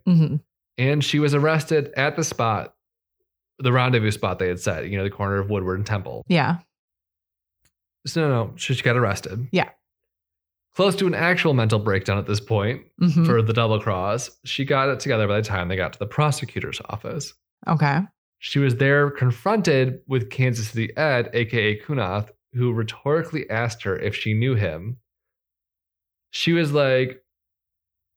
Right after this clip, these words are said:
Speaker 2: "Sure don't. I don't know you at all." And
Speaker 1: Wow.
Speaker 2: she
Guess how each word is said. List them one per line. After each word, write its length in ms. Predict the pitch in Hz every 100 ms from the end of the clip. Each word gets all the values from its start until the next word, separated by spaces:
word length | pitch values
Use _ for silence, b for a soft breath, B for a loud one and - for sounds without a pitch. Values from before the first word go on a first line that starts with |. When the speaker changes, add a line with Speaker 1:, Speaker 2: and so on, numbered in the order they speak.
| _ _ _ _ _ _ _ _ _
Speaker 2:
"Sure 320 | - - 131
don't. 460 | 120 151 165 151 - _ _ _ _ _ _ -
I 80 |
don't 140 | 117 135
know 80 | 139
you 200 | 139 151
at 60 |
all." 560 | 127 98 85 82 113 - _ _ _ -
And 100 | 156
Speaker 1:
Wow. 360 | 170 160 165
Speaker 2:
she 380 | 160 113 113 107